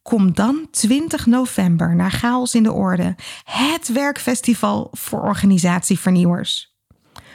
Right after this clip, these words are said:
Ruben is er ook, die geeft een workshop en daarin leer je om de collectieve intelligentie beter te benutten in een creatief proces. Maar er zijn ook andere workshops die jou vast aanspreken,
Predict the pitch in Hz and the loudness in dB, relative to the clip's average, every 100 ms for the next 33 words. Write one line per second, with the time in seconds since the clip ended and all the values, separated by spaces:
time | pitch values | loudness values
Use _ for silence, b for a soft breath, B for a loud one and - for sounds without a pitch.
0 | B - 202 311 285 269 - - 214 202 | B 0 4 4 4 2 2 0 2 2
1 | 185 233 349 - _ _ - 233 233 214 | 2 0 0 -8 _ _ 0 2 4 2
2 | - 175 214 269 - - 370 - B B | 4 4 2 0 -4 -8 -8 -12 B B
3 | B B B 202 180 170 240 294 - 254 | B B B 2 2 0 -2 -2 0 2
4 | 233 170 202 269 285 294 403 - B B | 4 4 2 0 -2 -4 -6 -14 B B
5 | - 202 190 - - 302 233 - 269 269 | 0 2 4 0 -4 -4 -4 -4 -4 -2
6 | - 226 220 190 180 - 254 262 - 214 | -2 0 0 0 -2 -2 -2 0 0 -2
7 | 175 165 247 277 294 247 233 180 190 202 | -2 -4 -2 -2 -2 -2 -2 0 2 2
8 | 254 - 277 294 _ 233 226 220 214 220 | 0 -2 -6 -8 _ 2 2 2 -2 -2
9 | - 202 - 196 - 123 - - - _ | -2 -4 -2 -2 -2 -4 -6 -10 -14 _
10 | _ - _ _ _ B B B - 165 | _ -20 _ _ _ B B B -2 -2
11 | 160 247 277 247 247 240 262 - - 302 | 0 -2 0 0 2 4 2 -2 -2 2
12 | 269 190 175 175 170 - 175 170 202 214 | 2 2 2 0 -2 -4 -4 0 2 2
13 | 214 - 285 - - 320 - - 262 254 | 0 -4 -10 -10 -4 -4 -4 -4 -2 -2
14 | - 185 180 180 - 196 | -2 -2 -2 -2 -4 -8